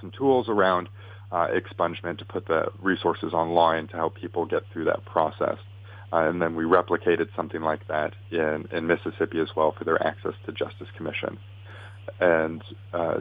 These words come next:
since then, we've, we've expanded more, uh, into looking at the,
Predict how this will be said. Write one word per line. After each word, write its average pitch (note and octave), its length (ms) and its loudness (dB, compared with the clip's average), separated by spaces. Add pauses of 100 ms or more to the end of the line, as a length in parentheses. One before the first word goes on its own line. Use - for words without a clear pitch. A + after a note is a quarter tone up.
(100)
since G2 220 6
then, F2 240 6
we've, F2 320 2
we've G2 160 2
expanded F2 420 0
more, F2+ 360 6 (280)
uh, E2 220 -4 (100)
into E2+ 580 -4
looking F#2 300 2
at E2+ 120 2 (420)
the, E2 340 4